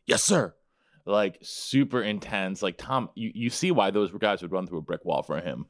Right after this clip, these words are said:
proverbially. So, and I, actually, maybe physically, too. I mean, some of those dudes, Ty Freifogel, who you mentioned, probably leading the way there. Um, Indiana had negative one yards rushing as a team.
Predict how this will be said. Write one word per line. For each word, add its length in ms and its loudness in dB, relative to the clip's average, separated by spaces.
proverbially. 840 -2
So, 380 2
and 200 -6
I, 120 -4
actually, 280 -2
maybe 260 0
physically, 460 -2
too. 280 -2
I 40 -4
mean, 120 -2
some 180 -2
of 60 2
those 140 0
dudes, 320 -2
Ty 200 0
Freifogel, 680 0
who 120 -2
you 180 -2
mentioned, 500 -2
probably 540 0
leading 460 -4
the 100 -6
way 260 -2
there. 360 -2
Um, 340 2
Indiana 680 2
had 220 0
negative 480 0
one 220 0
yards 380 0
rushing 320 -2
as 100 -4
a 60 -10
team. 400 -4